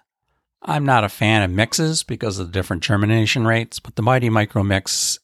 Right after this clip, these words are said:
does a pretty good job. It has a lot of the brassicas and some mustard in it, and it's some of the easier mustard, so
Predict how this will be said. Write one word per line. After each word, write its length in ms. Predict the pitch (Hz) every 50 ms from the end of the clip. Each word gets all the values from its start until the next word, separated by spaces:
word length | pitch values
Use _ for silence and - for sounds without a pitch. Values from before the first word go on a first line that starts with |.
| _
does 180 | - 98 95 87
a 80 | 90 82
pretty 240 | - 104 87 92
good 160 | 85 87 85 82
job. 480 | - 95 92 95 92 90 92 95 98 -
It 100 | - -
has 200 | 110 123 123 107
a 40 | 104
lot 180 | 95 95 98 98
of 80 | 98
the 80 | 92 87
brassicas 580 | 78 82 87 90 95 - - - 87 87 87 92
and 140 | 90 85
some 140 | - - 78
mustard 380 | 78 80 85 - - - 98 90
in 160 | 92 90 95
it, 120 | 92 92 - - - - - _ _ -
and 100 | 92 92
it's 80 | 92
some 160 | - - 104
of 60 | 92 82
the 180 | - - 87
easier 320 | 90 90 92 92 92 92 92
mustard, 480 | 92 90 87 - - 92 87 98 -
so 400 | - - - 92 90 87 85 -